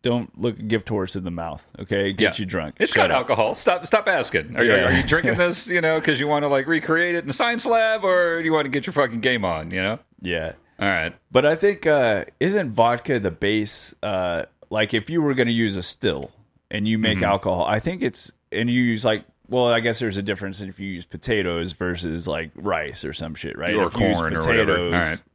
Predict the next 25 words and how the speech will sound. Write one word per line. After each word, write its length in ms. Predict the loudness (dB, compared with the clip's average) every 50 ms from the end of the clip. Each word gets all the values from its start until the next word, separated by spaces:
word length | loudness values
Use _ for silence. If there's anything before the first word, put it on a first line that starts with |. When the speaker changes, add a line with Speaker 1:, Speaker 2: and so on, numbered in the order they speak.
| _ _ -8
Speaker 1:
I 80 | -4 -2
think 220 | -2 -2 -2 -4
potatoes 540 | -8 -6 -4 -2 -2 0 0 0 -2 -2 -4
is 140 | -8 -8 -8
vodka. 560 | -8 -6 -6 -6 -8 -10 -14 -16 -16 -16 -18 _ _ _ _ -10
Speaker 2:
Uh, 60 | -6
well, 380 | -2 0 0 2 0 -2 -4 -8 _ 0
yeah. 340 | 0 2 2 2 -2 -4 -8 -12 _ _ -6
Speaker 1:
Am 140 | -2 2 2
Speaker 2:
I 20 | 4
Speaker 1:
I 40 | 4
Speaker 2:
mean, 80 | 4
there's 120 | 4 4 4
Speaker 1:
right, 60 | 4
Speaker 2:
probably, 300 | 2 2 2 2 0 0
Speaker 1:
or? 80 | -2 0 0
Speaker 2:
yeah, 120 | 0 0
I 40 | 2
think 160 | 0 -2 0
there's 160 | 0 0 2
different 280 | 0 0 0 0 -6 -4
types 380 | -2 0 0 0 0 -2 -2 -2
of 120 | 0 0
vodka, 520 | 0 0 0 -2 -2 -2 -2 -2 -2 -4 _ _ _ _ _ _ _ _ _ -2
um, 720 | 0 2 2 2 2 0 0 -2 -4 -4 -6 -8 -8 -10